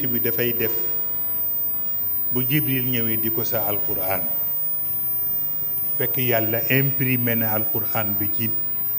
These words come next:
ci xolam, mu jëkkantu di ko tari, te Jibril waxagul. Sunu Borom ni ko, "Waaw, de, de ko,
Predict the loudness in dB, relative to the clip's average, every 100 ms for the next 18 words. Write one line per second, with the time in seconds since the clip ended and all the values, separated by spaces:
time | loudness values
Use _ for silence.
0 | -4 -2 0 2 2 2 -4 -8 -8 -6
1 | -6 -6 -6 -6 -8 -8 -8 -10 -8 -2
2 | 0 2 2 4 4 4 4 2 2 0
3 | -2 0 0 0 0 0 0 0 0 0
4 | 0 0 -2 -2 2 2 2 0 2 2
5 | 2 0 -2 -2 -2 0 -2 -2 -4 -6
6 | -8 -10 -8 -4 -2 -2 -2 -4 -4 -2
7 | 0 2 2 2 2 0 -2 -2 -4 -4
8 | -2 0 2 2 0 0 0 0 0 2
9 | 2 2 -2 -4